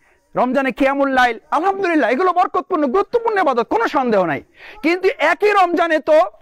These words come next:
দুটো গুরুত্বপূর্ণ বিষয় আছে। একটা, প্রথমে বদর আছে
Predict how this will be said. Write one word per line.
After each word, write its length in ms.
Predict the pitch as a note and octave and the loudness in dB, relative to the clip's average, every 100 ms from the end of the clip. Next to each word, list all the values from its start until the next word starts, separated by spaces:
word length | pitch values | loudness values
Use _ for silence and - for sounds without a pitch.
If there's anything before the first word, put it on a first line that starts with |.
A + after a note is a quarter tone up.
| - | -4
দুটো 300 | C4+ F4 B4 | 0 2 2
গুরুত্বপূর্ণ 540 | G4 F#4 G4+ E4+ D#4+ | 0 -2 -4 -2 -2
বিষয় 240 | B3 A3 G#3 | -2 0 -2
আছে। 240 | D#3 - - _ _ _ _ _ | -2 -8 -20 _ _ _ _ _
একটা, 400 | G#3 G#3+ C#4 F#4 - _ _ _ | -6 -2 -2 -2 -6 _ _ _
প্রথমে 300 | A3+ C#4+ C#4+ | -4 0 0
বদর 300 | A3+ C4 E4 | 0 2 2
আছে 300 | E4+ F#4+ G4 | 2 -2 -4